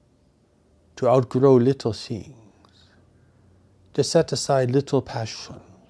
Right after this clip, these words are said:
to build a greater strength and foundation in the four pillars of your life. This is what the messenger does.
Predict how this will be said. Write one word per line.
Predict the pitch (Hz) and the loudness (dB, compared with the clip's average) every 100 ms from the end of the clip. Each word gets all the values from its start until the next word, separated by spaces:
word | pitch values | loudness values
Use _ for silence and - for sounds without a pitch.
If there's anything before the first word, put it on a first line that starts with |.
| - - _ _ _ _ _ _ _ _ | -20 -20 _ _ _ _ _ _ _ _
to | - 101 | -10 4
build | 127 117 | 4 6
a | 117 | 2
greater | 113 139 135 104 | 4 2 2 -6
strength | - - 107 95 - | -10 -8 -8 -8 -12
and | 92 | -12
foundation | - 98 90 90 95 - 87 85 | -10 -10 -8 -10 -10 -16 -16 -12
in | 95 | -10
the | 95 | -10
four | - 120 107 | -8 -6 -6
pillars | - 160 101 80 - | -2 -2 -2 -6 -10
of | 80 | -12
your | 82 82 | -10 -12
life. | 92 90 - _ _ _ _ _ _ _ _ _ _ _ _ _ _ _ _ | -14 -18 -20 _ _ _ _ _ _ _ _ _ _ _ _ _ _ _ _
This | 131 - | -8 -8
is | 107 | -8
what | - 95 | -8 -12
the | - | -10
messenger | 104 131 - 90 82 - - | -8 -8 -10 -14 -16 -18 -20
does. | - | -20